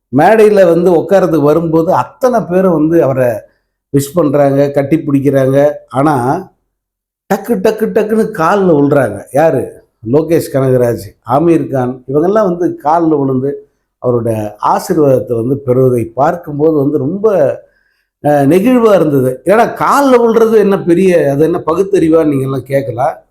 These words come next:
அது அப்படி அல்ல. இப்ப அப்பா அம்மா கால்ல விழுறோம், அதுக்கு வந்து பகுத்தறிவு பார்க்க முடியுமா? நம்ம கூட பிறந்த அண்ணன் கால்ல விழுறோம், அதுக்கு நம்ம பகுத்தறிவெல்லாம் பார்க்க முடியுமா?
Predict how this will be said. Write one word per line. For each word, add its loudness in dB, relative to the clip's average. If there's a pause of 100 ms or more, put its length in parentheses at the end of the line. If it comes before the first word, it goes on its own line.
அது -2
அப்படி 0
அல்ல. 0 (340)
இப்ப -4
அப்பா 0
அம்மா 2
கால்ல 2
விழுறோம், 0
அதுக்கு 0
வந்து -2
பகுத்தறிவு 0
பார்க்க -6
முடியுமா? -10 (560)
நம்ம 0
கூட 4
பிறந்த 2
அண்ணன் 2
கால்ல 2
விழுறோம், 2
அதுக்கு 0
நம்ம 2 (140)
பகுத்தறிவெல்லாம் 0
பார்க்க -4
முடியுமா? -6